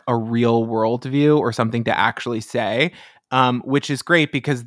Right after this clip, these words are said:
of course, the heroes don't wanna hear it because it's surrounded by a bunch of lies and obfuscations and s-, like, stupid bullshit. Um, and I think that it's the, the best, quote unquote, filler episodes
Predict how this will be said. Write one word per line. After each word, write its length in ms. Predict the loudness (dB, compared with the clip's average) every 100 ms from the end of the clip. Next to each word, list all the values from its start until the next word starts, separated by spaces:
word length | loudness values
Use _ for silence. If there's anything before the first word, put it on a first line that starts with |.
| -6
of 160 | -6 0
course, 200 | 0 0
the 100 | -2
heroes 320 | 2 2 2
don't 160 | 0 0
wanna 180 | -2 -2
hear 240 | 0 2
it 160 | 2 -2
because 260 | -10 -6
it's 180 | -6 -4
surrounded 400 | 0 0 0 0
by 100 | 0
a 80 | 0
bunch 240 | -2 -4
of 140 | -8 -4
lies 480 | 4 4 4 2 0
and 100 | 0
obfuscations 920 | 0 -4 -6 -4 -4 -4 -4 -6 -10
and 60 | -14
s-, 280 | -14 -6 -2
like, 220 | -2 -4
stupid 420 | -10 -8 -6 -2
bullshit. 520 | 2 2 2 -2 -2 -8 -12 -18 -6
Um, 320 | -2 0 -2 -4
and 100 | -2
I 200 | 0 -2 _ _
think 240 | -2 0
that 240 | 2 2 2 _ _ _ -2
it's 220 | -2 -4 -20 _
the, 140 | -4 -4 _ _ -2
the 80 | -2
best, 580 | 2 2 2 -2 -14 _ _ _ -2
quote 160 | 0 0
unquote, 300 | 0 -2 _ 0
filler 440 | 2 4 4 4 0
episodes 680 | 0 -4 0 2 2 -2